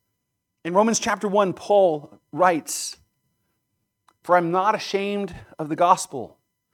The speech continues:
for it is the power of God for salvation to everyone who believes, to the Jew first and also the Greek. For in it, in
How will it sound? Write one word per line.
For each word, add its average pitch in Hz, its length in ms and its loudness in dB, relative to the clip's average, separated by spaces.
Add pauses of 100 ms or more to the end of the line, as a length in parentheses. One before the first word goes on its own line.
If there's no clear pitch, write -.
(260)
for 139 140 -8
it 160 60 -6
is 160 100 -8
the 151 60 -10
power 196 680 2 (240)
of 139 140 -6
God 175 280 4
for - 120 -8
salvation 156 480 -2
to 120 100 -8
everyone 156 480 -6 (120)
who 165 140 -4
believes, 139 640 -6 (300)
to - 100 -8
the 135 100 -6
Jew 185 240 -10
first - 600 -10 (240)
and 131 100 -8
also 156 460 -2
the 120 120 -6
Greek. 131 520 -8 (420)
For 151 400 0
in 208 180 -6
it, 98 260 -12
in 202 360 -2